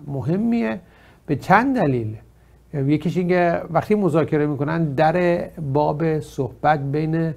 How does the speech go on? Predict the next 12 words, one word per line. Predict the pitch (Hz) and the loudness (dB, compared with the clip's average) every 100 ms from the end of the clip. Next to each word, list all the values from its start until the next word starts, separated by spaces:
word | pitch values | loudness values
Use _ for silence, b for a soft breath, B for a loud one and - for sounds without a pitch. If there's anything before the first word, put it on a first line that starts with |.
| b b b - | b b b -10
همسرا | 135 143 127 139 127 151 196 208 - _ | -4 -2 0 -2 0 2 2 0 -8 _
که | - | -4
بعد | 127 143 | 2 2
می‌شن | 131 120 135 | 2 -4 -4
همسرای | 120 127 135 135 127 | -4 -6 -6 -6 -4
سابق | 139 127 165 - - - | -4 -2 -4 -6 -10 -2
ادامه | 143 156 147 180 | 4 4 4 2
خواهد | 175 143 135 | 2 4 2
داشت | 120 117 139 | 0 -2 -2
و | |
باز | 120 135 143 151 147 - | 0 4 6 6 6 -2
خواهد | 123 104 95 | -6 -4 -6